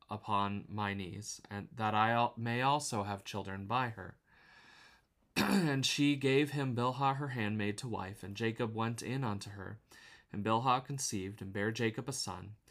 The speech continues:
And Rachel said, 'God hath judged me, and hath also heard my voice, and hath given me a son.' Therefore she called his name Dan. And Bilhah, Rachel's maid, conceived again, and bare Jacob a second son. And Rachel said, 'With great wrestling have I wrestled with my sister, and I have prevailed.'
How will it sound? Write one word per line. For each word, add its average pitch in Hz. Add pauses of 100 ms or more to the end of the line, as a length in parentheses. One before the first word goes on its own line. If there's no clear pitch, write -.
(360)
And 101
Rachel 117
said, 113
'God 113
hath 139
judged 123
me, 107 (560)
and 104
hath 107
also 110
heard 143
my 98
voice, 95
and 107
hath 98
given 120
me 117
a 117
son.' 98
Therefore 104
she -
called 95
his 98
name 101
Dan. 104 (880)
And 104
Bilhah, 123
Rachel's 117
maid, 104
conceived 117
again, 98
and 98
bare 107
Jacob 107
a 117
second 113
son. 95 (520)
And 98
Rachel 120
said, 107
'With 104
great 160
wrestling 120
have 107
I 104
wrestled 101
with 104
my 98
sister, 98
and 98
I 101
have 101
prevailed.' 107